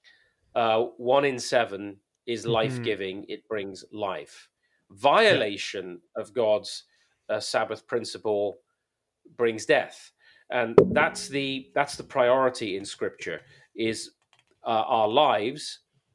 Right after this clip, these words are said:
Speaker 1: and furthering life, not, not death.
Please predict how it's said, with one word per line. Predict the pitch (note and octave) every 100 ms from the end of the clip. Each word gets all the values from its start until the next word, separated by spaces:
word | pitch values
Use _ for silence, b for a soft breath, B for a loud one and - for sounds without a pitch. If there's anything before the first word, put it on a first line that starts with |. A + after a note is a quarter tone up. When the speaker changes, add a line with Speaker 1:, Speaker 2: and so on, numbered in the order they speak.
| -
Speaker 1:
and | A#2+ A#2 -
furthering | D#3+ E3 E3 A#2 G#2
life, | F#2+ F2+ G#2 A2+ - _ _ _ _ A2
not, | B2+ A#2+ - - - - - _ - A#2+
not | B2 A#2
death. | A#2+ G2+ - -